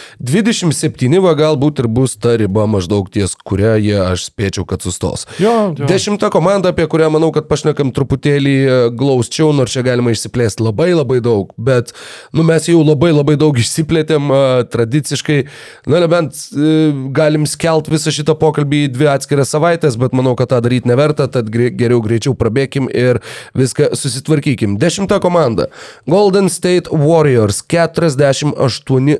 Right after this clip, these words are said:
Speaker 1: su puse yra ta žyma. E, pernai jinai buvo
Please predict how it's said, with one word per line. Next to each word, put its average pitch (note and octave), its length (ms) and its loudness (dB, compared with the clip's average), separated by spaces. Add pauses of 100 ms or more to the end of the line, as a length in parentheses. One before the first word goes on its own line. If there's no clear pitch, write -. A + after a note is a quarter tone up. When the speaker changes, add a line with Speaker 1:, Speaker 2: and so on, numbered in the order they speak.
Speaker 1:
su - 160 -6
puse C3+ 540 -2 (260)
yra G#2+ 240 0
ta B2+ 220 -2 (100)
žyma. A#2 560 0
E, - 1000 -6 (280)
pernai D3+ 480 2
jinai D3+ 480 2
buvo C#3+ 320 2